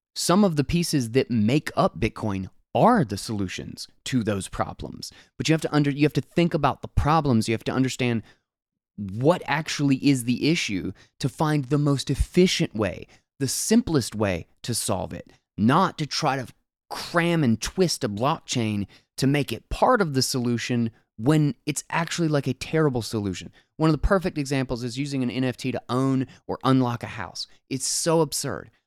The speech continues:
but it, and absurd to the point of hilarity, and I've got some really fun analogies. So we will cover that in the next guy's take,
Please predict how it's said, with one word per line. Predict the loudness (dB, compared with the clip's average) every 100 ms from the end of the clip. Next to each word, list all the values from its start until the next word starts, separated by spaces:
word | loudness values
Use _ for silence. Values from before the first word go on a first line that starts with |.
| _
but | -10 -8 -4
it, | -4 -2 0
and | 2 2 _ _ _ -2
absurd | 0 4 2 2
to |
the | -4
point | 0 -2 -2
of | -6
hilarity, | -4 -2 0 2 0 -2
and | -4
I've | -2
got | -2
some | 2 4
really | 4
fun | 2 0
analogies. | 0 0 -2 -4 -6 -14 -12
So | -4
we | -4 0 2
will | 2
cover | 2 0 2
that | 0 0
in | 0
the |
next | 0 -2 -8
guy's | -8 -8 -8
take, | -6 -6